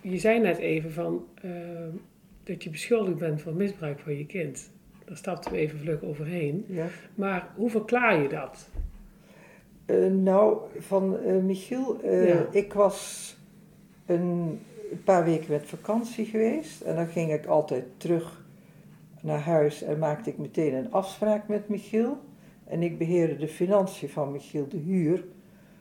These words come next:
Speaker 2: want hij was aan de drugs.
Speaker 1: Hmm.
Speaker 2: En dan kon hij niet meer geld opnemen dan dat ik elke dag stuurde. En ik ging dan ook naar Nijmegen, waar hij toen woonde, om de huur te betalen.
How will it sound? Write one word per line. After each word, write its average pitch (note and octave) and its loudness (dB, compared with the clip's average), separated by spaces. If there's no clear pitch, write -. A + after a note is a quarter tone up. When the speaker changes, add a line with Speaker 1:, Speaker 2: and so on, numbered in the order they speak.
Speaker 2:
want - -8
hij E3+ 2
was D#3+ -2
aan D#3+ 0
de D3 0
drugs. - -2
Speaker 1:
Hmm. D3+ 2
Speaker 2:
En D3+ 4
dan E3 4
kon F#3+ 6
hij E3+ 4
niet A3 4
meer F3+ 2
geld A3 4
opnemen G3 2
dan F#3 4
dat F3 2
ik E3 -4
elke F3 0
dag E3 0
stuurde. B2 0
En E3 2
ik E3 -2
ging E3+ 2
dan D3+ 6
ook D#3+ 0
naar D#3 0
Nijmegen, F3+ 2
waar D#3 0
hij D#3 -6
toen E3 0
woonde, D#3 2
om D#3 2
de D#3 -2
huur D3+ 0
te C3+ -8
betalen. A2+ -4